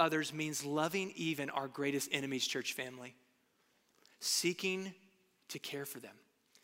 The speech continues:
in practical ways. So there's no other commandment greater than these.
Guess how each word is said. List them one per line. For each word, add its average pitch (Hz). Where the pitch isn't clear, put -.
in 131
practical 135
ways. 123
So -
there's 160
no 214
other 180
commandment 147
greater 151
than 143
these. 139